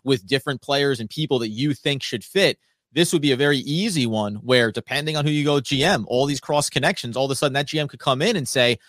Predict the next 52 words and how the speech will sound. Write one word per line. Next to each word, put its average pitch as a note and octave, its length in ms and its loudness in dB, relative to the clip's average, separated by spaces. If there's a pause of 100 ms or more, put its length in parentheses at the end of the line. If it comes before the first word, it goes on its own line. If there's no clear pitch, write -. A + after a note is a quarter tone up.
(120)
"I'm B2 140 0
bringing C3 300 0
my A#2 140 2
offensive B2 500 0
or A2 40 0
defensive A2+ 440 -6
coordinator E3 420 0
for F3 140 -6
my E3+ 100 0
previous F3 440 -2
job, G3 320 0 (100)
and A3+ 420 -2 (300)
I'm F#3 180 4
gonna F#3+ 140 2
rec-, F3 340 0
mec-, D#3 220 2
recommend D3 440 0
to D3 160 -2
them A2+ 460 2 (220)
in C#3 100 -4
this B2 220 -4
nice D3+ 340 0
chain A#2+ 220 -2
of A2+ 100 -4
command, A2 380 -2 (180)
here's E3+ 300 4
a E3 40 2
good D3 300 2
mind C3+ 460 0 (160)
that B2 80 0
could B2 100 -4
be A#2 80 0
a A2 60 -2
part A3+ 260 2
of C3+ 60 2
this." B2 200 -2
And C#3+ 120 0
in D#3 80 0
the C#3 80 -4
case F3 320 -2
of, C3+ 80 -6
say, B2+ 160 -2
Shane, C3 580 -2 (300)
you C#3 200 0
could D#3 140 -4
be D#3+ 80 0
bringing D3 460 0
the A#2 180 -6
offensive D3 380 0
coordinator C#3+ 340 0
in A#2 80 -2
Daboll, D3 480 2